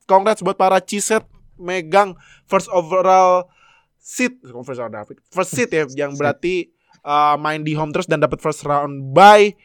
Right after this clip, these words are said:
Speaker 1: Uh, Packers ya dapat first seed. Terus Broncos Raiders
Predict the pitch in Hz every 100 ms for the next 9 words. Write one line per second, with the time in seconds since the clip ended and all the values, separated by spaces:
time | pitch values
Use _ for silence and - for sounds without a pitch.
0 | _ _ _ _ - 139 143 143 143 143
1 | 147 160 156 - 175 185 - - - -
2 | - - 151 143 123 101 127 123 - 135
3 | - 160 - _ _ 143 135 147 196 220
4 | 226 226 214 - - _ _ _ _ 143
5 | 190 196 214 220 226 220 196 208 262 -
6 | - -